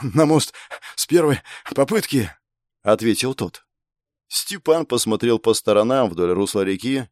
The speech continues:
и не увидел больше ни одного моста. Выходило, что параллельные группы вынуждены терять время и силы, чтобы добежать до моста или преодолеть реку вплавь. А она была не узкой,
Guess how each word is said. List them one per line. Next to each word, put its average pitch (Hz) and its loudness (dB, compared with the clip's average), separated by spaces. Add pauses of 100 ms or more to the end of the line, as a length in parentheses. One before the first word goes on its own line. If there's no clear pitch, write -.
(160)
и 120 0
не 165 0
увидел 160 -2
больше 131 0
ни 127 -2
одного 110 2
моста. - -6 (280)
Выходило, 113 2
что - -6
параллельные 110 0
группы 113 0
вынуждены 110 0
терять 110 -2
время 113 0
и 107 -6
силы, 127 0 (100)
чтобы 123 -2
добежать 117 0
до 101 0
моста 131 0 (200)
или 160 0
преодолеть 147 2
реку 131 2
вплавь. 123 -6 (460)
А 113 6
она 165 2
была 180 2
не 175 0
узкой, - -4